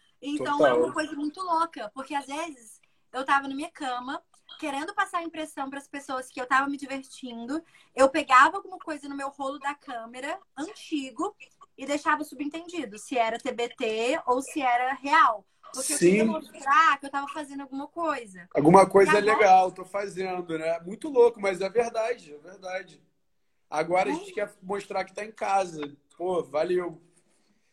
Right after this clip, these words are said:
Speaker 2: Galera, eu tô vendo um monte de gente mandando pergunta aqui. Manda na caixinha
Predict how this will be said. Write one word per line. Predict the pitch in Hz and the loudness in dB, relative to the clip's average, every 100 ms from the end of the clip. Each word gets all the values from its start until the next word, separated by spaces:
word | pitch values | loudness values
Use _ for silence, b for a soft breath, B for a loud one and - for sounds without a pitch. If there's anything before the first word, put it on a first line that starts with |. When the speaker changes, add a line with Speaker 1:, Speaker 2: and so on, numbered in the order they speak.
| - | -20
Speaker 2:
Galera, | - 175 208 214 | 2 4 8 6
eu | 180 | 6
tô | 202 | 2
vendo | 208 | 2
um | 208 | 2
monte | 220 226 | 2 2
de | |
gente | 233 214 | -4 -2
mandando | 214 214 196 190 - | -2 -2 -6 -10 0
pergunta | 196 180 180 190 196 185 | 2 2 0 -6 -2 -2
aqui. | 165 196 226 156 _ _ | -2 2 2 2 _ _
Manda | 160 202 240 | -2 2 4
na | 240 | 2
caixinha | 226 214 - 226 233 196 | 0 -2 -6 -10 -6 -6